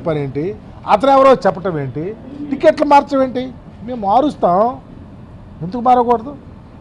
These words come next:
ఎన్నికల్లో గెలవాలా? ఎన్నేళ్ళు మా నాయకుడు, మేము గెలిచే, మేమందరం ఏమన్నా, మాకేమన్నా మా బలం ఉందా?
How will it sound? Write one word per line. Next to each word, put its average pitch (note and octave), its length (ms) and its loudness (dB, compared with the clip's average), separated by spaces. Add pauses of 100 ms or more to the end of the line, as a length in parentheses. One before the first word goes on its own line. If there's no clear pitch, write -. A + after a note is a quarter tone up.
(680)
ఎన్నికల్లో A3 360 -4 (100)
గెలవాలా? E3 420 -2 (760)
ఎన్నేళ్ళు C#4 320 4
మా F#3+ 60 0 (100)
నాయకుడు, A#3+ 300 0 (420)
మేము C4 220 -2
గెలిచే, G#3+ 300 2
మేమందరం A3 440 4
ఏమన్నా, D4 240 4
మాకేమన్నా G#3+ 440 4
మా F#3 40 4 (120)
బలం G#3 220 2
ఉందా? G3+ 220 6